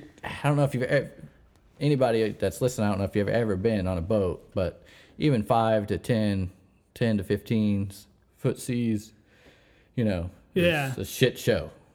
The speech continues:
Speaker 2: Yeah,
Speaker 1: I mean,
Speaker 2: that's
Speaker 1: it's
Speaker 2: pretty big.
Speaker 1: Yeah, well, it's, especially in the Gulf when, like, somewhere where you're at's maybe only fifteen foot deep.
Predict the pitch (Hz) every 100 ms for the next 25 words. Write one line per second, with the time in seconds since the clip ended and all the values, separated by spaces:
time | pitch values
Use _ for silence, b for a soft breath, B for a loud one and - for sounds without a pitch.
0 | _ _ 190 175 151 160 220 240 208 214
1 | 147 123 - 143 95 82 135 127 - -
2 | B B B B B 214 214 156 117 175
3 | 170 - 127 110 - - 104 98 - -
4 | 147 139 120 107 107 135 - 117 107 104
5 | 95 117 - 101 - 117 - 113 110 -